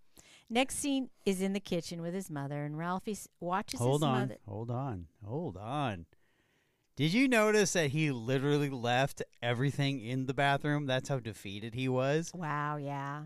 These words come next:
Speaker 2: You gotta, oh, it's crushing. It's crushing.
Speaker 1: Yeah, because he had all
Speaker 2: Be-,
Speaker 1: the anticipation
Speaker 2: oh,
Speaker 1: worked
Speaker 2: and
Speaker 1: up
Speaker 2: he's
Speaker 1: to
Speaker 2: been
Speaker 1: it.
Speaker 2: waiting for it for a long time now, and now he finally gets it, and it's a B S ad.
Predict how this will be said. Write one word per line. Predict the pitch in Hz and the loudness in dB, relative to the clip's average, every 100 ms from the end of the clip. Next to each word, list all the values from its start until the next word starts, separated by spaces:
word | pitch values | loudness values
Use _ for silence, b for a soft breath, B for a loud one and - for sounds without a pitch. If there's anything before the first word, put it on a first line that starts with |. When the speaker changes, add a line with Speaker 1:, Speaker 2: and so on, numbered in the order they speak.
| - | -6
Speaker 2:
You | 147 151 | -2 2
gotta, | 170 165 170 - - - - _ _ - | 4 6 4 -2 -14 -20 -20 _ _ 0
oh, | 170 165 147 127 B B B _ _ b b b - | 4 4 2 -2 B B B _ _ b b b -18
it's | - | -14
crushing. | - 160 147 131 107 87 _ - | -2 0 0 -2 -6 -10 _ -10
It's | 131 | -8
crushing. | - - 160 - 123 90 104 _ 294 | -6 -2 0 0 -4 -8 -12 _ -2
Speaker 1:
Yeah, | 330 | -2
because | 247 262 233 | 0 -2 -2
he | 240 214 | -4 -4
had | 220 190 - | -4 -6 -4
all | 190 | -2
Speaker 2:
Be-, | 208 | 0
Speaker 1:
the | 220 | -2
anticipation | 190 - 208 190 151 156 147 120 110 | -2 -6 -8 2 6 8 8 6 2
Speaker 2:
oh, | |
Speaker 1:
worked | 175 180 147 | 0 0 2
Speaker 2:
and | 135 | 2
Speaker 1:
up | 160 | 4
Speaker 2:
he's | 165 143 | 2 2
Speaker 1:
to | |
Speaker 2:
been | 156 | 0
Speaker 1:
it. | 143 | -2
Speaker 2:
waiting | 120 139 147 156 | 0 2 4 4
for | 143 156 147 151 | 4 4 4 4
it | 151 | 0
for | - 113 110 | -6 -10 -10
a | 98 | -10
long | 95 107 143 175 156 | -4 2 2 2 2
time | 160 147 127 | 2 4 2
now, | 117 104 92 101 - b b b b | 0 -2 -2 -4 -8 b b b b
and | 110 104 | -4 -2
now | 110 123 | 0 2
he | 131 | 0
finally | - 135 135 | 0 -2 0
gets | 127 135 139 | 0 0 0
it, | 131 | -2
and | 123 | -4
it's | 113 | -4
a | 101 | -6
B | 87 92 120 131 | -10 -6 -2 0
S | 131 127 - | 2 0 -2
ad. | 127 110 92 90 | -4 -2 -4 -6